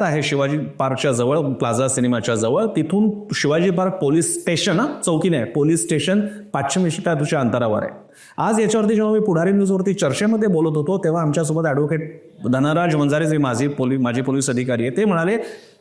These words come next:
तेही तिकडे फिरायला गेले असताना त्यांनी चौकशी केली, तेव्हा त्यांना तिकडे आढळलं की इकडे काहीतरी गडबड चालू आहे. जे त्यांच्यासारख्या माणसाला वाटू शकतं, ते तिकडच्या पोलीस अधिकाऱ्यांना, कर्मचाऱ्यांना, हवालदाराला का नाही वाटलं? तुम्हाला लोकांकडनं फीडबॅक का येत नाही? तुमचा राऊंड जेव्हा होत असतो,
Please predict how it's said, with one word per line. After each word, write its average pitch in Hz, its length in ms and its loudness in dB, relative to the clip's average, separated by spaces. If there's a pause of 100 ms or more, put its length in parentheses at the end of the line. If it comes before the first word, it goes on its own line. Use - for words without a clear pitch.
(160)
तेही 196 360 2
तिकडे 247 200 2 (100)
फिरायला 208 300 0
गेले 202 220 2
असताना 202 220 0
त्यांनी 196 220 0
चौकशी 185 440 -2
केली, 180 220 0
तेव्हा 175 240 0
त्यांना 175 220 0
तिकडे 165 260 0
आढळलं 151 400 0
की 151 100 0
इकडे 160 180 0
काहीतरी 156 220 0
गडबड 135 340 0
चालू 120 320 0
आहे. 110 120 -2 (420)
जे 220 100 2
त्यांच्यासारख्या 240 600 2
माणसाला 208 340 2
वाटू 180 260 0
शकतं, 175 320 -2
ते 196 140 -2
तिकडच्या 175 400 -4
पोलीस 175 360 0
अधिकाऱ्यांना, 160 500 0
कर्मचाऱ्यांना, 143 640 0
हवालदाराला 127 460 0
का 123 140 -2
नाही 110 160 -4
वाटलं? - 320 -8 (280)
तुम्हाला 147 280 2
लोकांकडनं 160 520 2
फीडबॅक 147 380 0
का 151 100 0
येत 127 140 2
नाही? 117 160 0
तुमचा 135 260 0
राऊंड 170 260 2
जेव्हा 180 320 2
होत 147 220 0
असतो, - 360 -4